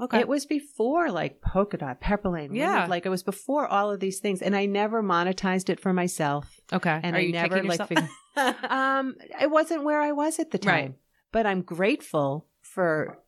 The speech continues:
Speaker 2: you know, for the people who started Pepperlane, because if I had had the business, business acumen at that time, this would have been my vision, and I'm so glad somebody's doing it.
Speaker 1: Right, right. And that's the type of person you are. You don't, you're not like, "Oh, man, <laughs> everyone's doing what not," you know.
Speaker 2: Yeah, no, it's
Speaker 1: Yeah.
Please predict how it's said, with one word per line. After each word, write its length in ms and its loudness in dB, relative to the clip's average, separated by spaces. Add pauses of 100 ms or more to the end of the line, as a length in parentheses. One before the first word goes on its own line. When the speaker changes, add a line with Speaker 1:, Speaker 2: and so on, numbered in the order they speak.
(120)
Speaker 2:
you 160 0
know, 100 2
for 120 -2
the 80 -4
people 240 0
who 40 0
started 400 0
Pepperlane, 500 0
because 480 0
if 140 -4
I 180 2
had 160 -4
had 300 -2
the 60 -2
business, 400 0 (200)
business 420 0
acumen 440 0
at 100 -4
that 200 -2
time, 440 0 (240)
this 180 -2
would 80 0
have 120 0
been 140 0
my 140 -2
vision, 340 0
and 120 -2
I'm 80 -4
so 180 -2
glad 240 -2
somebody's 540 -2
doing 280 -6
it. 160 -14
Speaker 1:
Right, 240 2
right. 220 -2
And 100 -4
that's 140 0
the 60 -6
type 180 0
of 60 -16
person 260 -4
you 120 0
are. 140 2
You 120 0
don't, 120 -2
you're 120 2
not 180 2
like, 240 0
"Oh, 320 0
man, 460 -6 (120)
<laughs> 120 -4
everyone's 440 0
doing 280 0
what 100 -8
not," 180 -4
you 100 2
know. 100 4
Speaker 2:
Yeah, 80 0
no, 180 -2
it's 100 -8
Speaker 1:
Yeah. 140 4